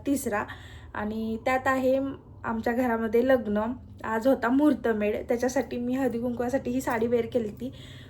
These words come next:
म्हटलं चला तुमच्यासाठी दहा मिनिटात असा मेकअप तुम्हाला करून दाखवा. तर पहिल्यांदा तुम्ही माझी स्किन बघू शकता, मी ह्याच्यावरती पावडर वगैरे ॲप्लिकेशन केलेलं आहे. तर पहिल्यांदा तुम्ही क्लीन करून घ्यायचा.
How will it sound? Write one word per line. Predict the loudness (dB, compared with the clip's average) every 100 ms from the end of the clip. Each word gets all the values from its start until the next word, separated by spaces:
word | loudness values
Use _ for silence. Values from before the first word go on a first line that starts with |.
| -4
म्हटलं | 0 2 4
चला | 6 6 4 -4 -6 0
तुमच्यासाठी | 4 4 4 0 2
दहा | 2 4 4
मिनिटात | 4 2 2 0
असा | 0 0
मेकअप | 4 4 4 0 0 0
तुम्हाला | 2 2
करून | 4 4 4 0
दाखवा. | -4 -6 -8 -10 -4
तर | 4 4
पहिल्यांदा | 4 -2 0 0 0 -2
तुम्ही | 0 0
माझी | 2 0 0 -4
स्किन | -4 -8 -6 -2 0
बघू | 0 -2
शकता, | -2 -2 -4 -10 -6 -6 -8 -6
मी | 0 2
ह्याच्यावरती | 2 0 -2 -4
पावडर | 0 2 2 2 0
वगैरे | -2 -2 -2
ॲप्लिकेशन | -2 -2 -4 -2 -4 -4 -4 0
केलेलं | 0 0 -2
आहे. | -4 -6 -8 -12 -20 -20 -14 -8 -6
तर |
पहिल्यांदा | 0 2 2 0 0 -2
तुम्ही | -2 -4 -4
क्लीन | -2 0 2
करून | 4 4 2
घ्यायचा. | 0 0 -2